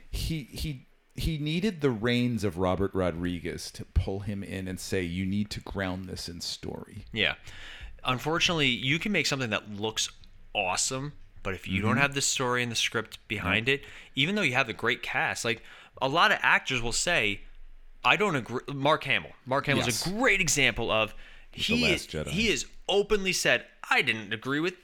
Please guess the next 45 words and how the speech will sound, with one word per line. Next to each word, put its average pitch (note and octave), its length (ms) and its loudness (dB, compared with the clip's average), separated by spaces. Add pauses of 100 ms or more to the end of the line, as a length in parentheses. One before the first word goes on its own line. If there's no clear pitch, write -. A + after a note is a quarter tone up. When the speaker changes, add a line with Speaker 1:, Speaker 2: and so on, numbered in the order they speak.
(120)
Speaker 2:
anything A#3 560 2
about A2 220 0
Luke A#2 140 -4
Skywalker F#2+ 440 0
in G2+ 100 0
The F#2+ 60 0
Last F2+ 300 -2
Jedi, D#2+ 360 0 (380)
but - 580 -2 (520)
I G2 120 -2
was F#2 140 -2
hired D3+ 440 0
to - 40 -8
do A2+ 240 -6
a F2+ 40 -4 (140)
job, A2 480 -2
Speaker 1:
Yeah. D#2+ 120 -4
Speaker 2:
and G#2+ 140 -6
this F#2 140 -4
was G#2 120 -8
the B2 120 -8
script - 280 -4
I A2+ 60 -2
was A2 140 -6
given, C3+ 220 -4
so - 180 -4
I'm A#2+ 160 -6
going D3 300 -2
to - 120 -10
give D3 260 -2
it G#2+ 80 -2
a E2 40 -4
hundred G#2 460 -8
percent F3+ 340 -6
because G2+ 300 -12
that's, G2 380 -4
I'm A#2+ 120 -4
a B2 60 -8
professional." - 560 0 (800)
Respect, - 480 0 (200)
Mark F#2 200 -6
Hamill. E3 280 -2 (300)
I - 40 -14
love C3+ 180 -2
you. D#2+ 100 0